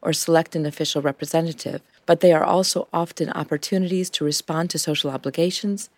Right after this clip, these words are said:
maintain networks that provide social assistance, demonstrate respect for elders, and safeguard social order. Thus, the state and its institutions are not the only,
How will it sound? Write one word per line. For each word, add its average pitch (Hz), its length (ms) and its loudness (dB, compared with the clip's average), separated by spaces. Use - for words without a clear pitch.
maintain 180 640 4
networks 185 480 -2
that - 140 -4
provide 156 380 0
social 147 340 0
assistance, - 680 -4
demonstrate 202 640 4
respect 160 380 -2
for - 160 -6
elders, 143 520 -2
and 165 140 -4
safeguard 147 560 -2
social - 400 -6
order. 131 340 -8
Thus, 202 360 6
the 196 80 2
state 220 360 4
and 233 160 4
its 233 200 -2
institutions 180 760 -4
are 165 120 2
not 175 240 2
the - 160 -6
only, 185 480 0